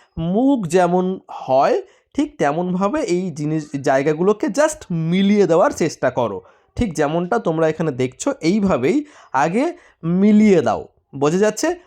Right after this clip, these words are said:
তাহলে দেখো, এই যে নাক পর্যন্ত আমি নিয়ে এসে দাঁড় করিয়েছি মেলানোর জন্য, এরপরে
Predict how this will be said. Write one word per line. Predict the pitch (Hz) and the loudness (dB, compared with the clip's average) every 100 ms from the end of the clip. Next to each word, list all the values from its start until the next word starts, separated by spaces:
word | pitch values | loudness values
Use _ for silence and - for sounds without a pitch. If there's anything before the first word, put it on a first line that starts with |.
| _ _ | _ _
তাহলে | 160 | 0
দেখো, | 180 180 104 | 0 0 -4
এই | 107 | -6
যে | 156 | -4
নাক | 180 175 196 226 - | -2 0 0 -2 -2
পর্যন্ত | 254 208 247 240 | -2 0 -2 2
আমি | 220 220 | 0 0
নিয়ে | 202 202 | -2 -2
এসে | 208 | 0
দাঁড় | 196 190 | 2 0
করিয়েছি | 175 208 214 220 269 359 - _ _ - | 0 -2 -2 -4 -4 -6 -8 _ _ -6
মেলানোর | 170 196 208 190 | -2 2 2 2
জন্য, | 233 262 | 0 0
এরপরে | 156 175 226 247 214 | 0 2 2 2 0